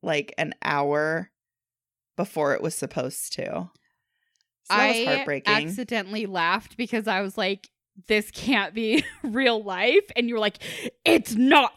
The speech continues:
Speaker 2: funny." <laughs> And I was like,
Speaker 1: Did
Speaker 2: "Oh,
Speaker 1: I
Speaker 2: sh-"
Speaker 1: say that to you?
Speaker 2: Yeah, I was like, "I know it's not funny." <laughs>
Speaker 1: I'm sorry.
Speaker 2: Like, it was just like that.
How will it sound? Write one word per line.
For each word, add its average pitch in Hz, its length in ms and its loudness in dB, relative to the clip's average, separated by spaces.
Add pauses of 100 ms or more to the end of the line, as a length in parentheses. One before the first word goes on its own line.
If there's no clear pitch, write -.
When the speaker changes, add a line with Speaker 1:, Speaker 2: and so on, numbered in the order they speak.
(160)
Speaker 2:
funny." 302 580 6
<laughs> 466 60 2 (380)
And 403 140 0
I 320 60 -2
was 302 80 -16
like, 302 120 -4
Speaker 1:
Did 240 120 6
Speaker 2:
"Oh, - 20 8
Speaker 1:
I 330 160 10
Speaker 2:
sh-" 330 100 -4
Speaker 1:
say 247 220 4
that 330 280 4
to 370 120 2
you? 427 380 8
Speaker 2:
Yeah, 269 200 6
I 269 100 2
was 349 100 0
like, 294 180 0
"I 359 160 2
know 359 240 2
it's 453 240 -4
not 359 340 0
funny." 392 400 0 (280)
<laughs> - 260 -20
Speaker 1:
I'm 294 340 -4
sorry. 185 1040 -2
Speaker 2:
Like, 311 320 -2 (100)
it 247 160 0
was 277 220 -8
just - 240 -10
like 302 340 -4 (140)
that. 226 320 2